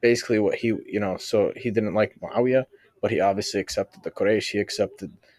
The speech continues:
Abu Bakr, Ali, right? So the word Shi'ism can be a little tricky sometimes, 'cause you automatically are gonna assume it's that, you know,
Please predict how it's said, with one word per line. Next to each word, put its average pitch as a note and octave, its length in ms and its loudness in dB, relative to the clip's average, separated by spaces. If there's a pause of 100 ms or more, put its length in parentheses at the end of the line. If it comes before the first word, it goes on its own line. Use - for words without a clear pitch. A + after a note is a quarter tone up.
(160)
Abu G2+ 160 4
Bakr, G#2 400 4
Ali, G2 280 -2
right? G2+ 240 -2
So G#2+ 140 -6
the A2 60 0
word A#2 240 0
Shi'ism G#2+ 600 -6
can A2 180 -2
be G2 320 -2 (420)
a G#2 80 -2
little A2 240 4
tricky - 420 -2
sometimes, F2+ 500 -8
'cause - 100 -12
you E2+ 140 0
automatically A2 540 2
are G2 100 0
gonna F#2+ 180 -2
assume G2+ 340 -4
it's - 180 -10
that, F#2+ 220 0 (440)
you G#2 100 0
know, E2+ 220 -2